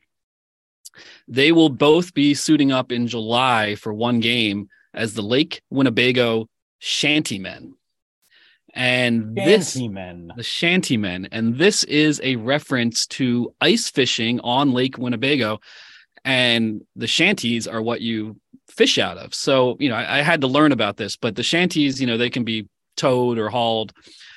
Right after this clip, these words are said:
Speaker 1: And so they're hauled, you know, they're towed out on the ice and they have, you know, open bottoms,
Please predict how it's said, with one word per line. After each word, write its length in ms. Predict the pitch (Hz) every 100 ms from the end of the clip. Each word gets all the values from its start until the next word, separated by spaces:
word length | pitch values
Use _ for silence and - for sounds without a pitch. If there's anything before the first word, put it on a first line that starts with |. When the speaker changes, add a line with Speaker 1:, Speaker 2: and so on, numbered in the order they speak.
| - _
Speaker 1:
And 180 | 117 113
so 80 | 123
they're 120 | 117
hauled, 340 | 127 139 135 123
you 80 |
know, 80 | 107
they're 120 | 107 110
towed 220 | 151 156
out 180 | 151 135
on 140 | 135
the 160 | 131 120
ice 340 | 113 113 - _ -
and 160 | 113
they 100 | 120
have, 360 | 113 120 110 104 _ _ _
you 100 | 117
know, 100 | 107
open 280 | 131 139 143
bottoms, 560 | 131 123 113 113 110